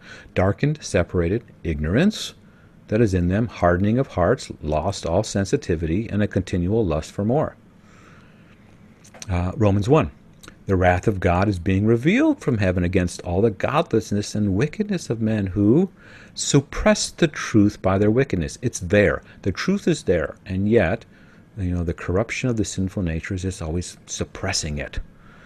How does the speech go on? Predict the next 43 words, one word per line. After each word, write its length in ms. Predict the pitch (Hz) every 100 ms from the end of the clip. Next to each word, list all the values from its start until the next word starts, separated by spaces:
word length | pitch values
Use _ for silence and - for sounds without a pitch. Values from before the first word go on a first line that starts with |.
| - - - -
Doesn't 320 | 104 123 110
want 240 | 95 104
it 60 | 98
to 80 | -
come 180 | 92
out 200 | 92 98
into 220 | 85 78 80
the, 220 | 78 73 - - -
to 80 | -
the 100 | 80
light, 460 | 73 87 76 - 85
deeds 340 | 104 110 87
done 240 | - 92 90
in 100 | 73
the 60 |
darkness. 640 | 67 85 73 - - - - - - - - - - - -
It 140 | 92
continues, 420 | - 92 113 127 143
"For 160 | 101
although 300 | 95 98 139
they 180 | 139 92
knew 300 | 92 113 190
God, 400 | 131 78 71 131 - - - - - -
they 140 | 92
neither 260 | 101 123 98
glorified 640 | 98 107 127 - 82 78
him 220 | 80 78
as 120 | 71
God 300 | - 80 85
nor 140 | 85 76
gave 260 | 82 80
thanks 320 | - 87 90 -
to 100 | 69
him, 180 | 78 73
but 160 | 69
their 140 | 73 69
thinking 540 | - 147 151 233 214 - - - - -
became 340 | 104 - 101 95
futile, 720 | - 160 160 147 127 127 107 - - - - -
and 140 | 90
their 100 | 85
foolish 400 | - 104 92 -
hearts 500 | 80 73 76 - -